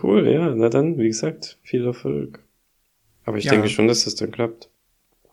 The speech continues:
Speaker 1: Ich glaube, bei so einer Erbengemeinschaft, die sind dann auch froh, wenn das, und wegen zwölftausend, ich glaube, wenn die das auch gehört haben, was der Sachverständige gesagt hat, die waren ja dabei,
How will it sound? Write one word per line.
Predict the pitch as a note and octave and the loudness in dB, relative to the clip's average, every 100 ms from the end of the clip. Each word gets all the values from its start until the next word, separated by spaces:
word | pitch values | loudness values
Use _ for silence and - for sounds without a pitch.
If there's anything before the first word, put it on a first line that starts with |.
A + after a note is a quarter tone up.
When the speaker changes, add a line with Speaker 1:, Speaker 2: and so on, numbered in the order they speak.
| - | -18
Speaker 1:
Ich | - | -2
glaube, | A#2+ A#2+ | 2 2
bei | G#2+ G2+ | 4 4
so | G2 | 6
einer | G#2+ G2+ - | 6 4 4
Erbengemeinschaft, | G2+ G#2 A2+ G2 G2 G#2 - - - | 2 4 2 2 0 -2 -8 -10 -8
die | F#2+ | -8
sind | G2 - G2+ | -8 -4 2
dann | G#2 - | 2 2
auch | G#2+ A#2 | -2 -4
froh, | - F#2+ F#2 G#2 - _ _ _ _ _ _ | -6 -4 -4 -6 -14 _ _ _ _ _ _
wenn | - F#2+ | -8 -4
das, | F2+ F2 - - - | -4 -6 -10 -12 -6
und | F#2+ - | -6 -2
wegen | F#2+ F#2 F#2 - | -2 -2 -6 -6
zwölftausend, | - G2+ G2+ - G2+ G#2 G#2 | -4 -2 -2 -2 0 0 -2
ich | |
glaube, | G#2 - - - | -4 -6 -16 -6
wenn | D#3 G#2+ | -2 0
die | G#2+ | -2
das | A2 - | -4 -4
auch | - | -6
gehört | - A2 A#2+ A#2+ | -4 0 2 2
haben, | G#2 | 2
was | G2+ - | 0 0
der | G2 G2 | -2 -2
Sachverständige | - - A2 - A2 A2 G#2 | -2 -4 -4 -4 -4 -4 -6
gesagt | - - G#2+ - | -8 -6 -6 -6
hat, | G#2 | -6
die | G2 | -4
waren | G2 G2 | -2 -2
ja | F#2+ | -4
dabei, | F#2 A2 G2+ G#2 | -4 -2 -2 -2